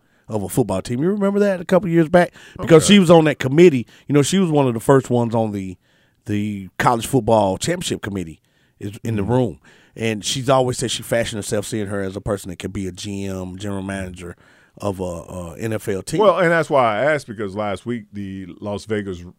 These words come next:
Speaker 2: Raiders made a young lady, uh, the president of, uh,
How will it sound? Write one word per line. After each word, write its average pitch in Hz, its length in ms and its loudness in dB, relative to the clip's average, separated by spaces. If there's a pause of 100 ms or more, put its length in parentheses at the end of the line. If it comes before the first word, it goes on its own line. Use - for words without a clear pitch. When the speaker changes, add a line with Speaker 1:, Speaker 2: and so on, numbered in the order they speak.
Speaker 2:
Raiders 101 680 -8 (100)
made 101 160 -10
a - 20 -8
young 92 260 -10
lady, 95 540 -10 (460)
uh, 87 140 -12
the 87 100 -12
president 107 480 -4 (680)
of, 82 680 -16
uh, 87 180 -20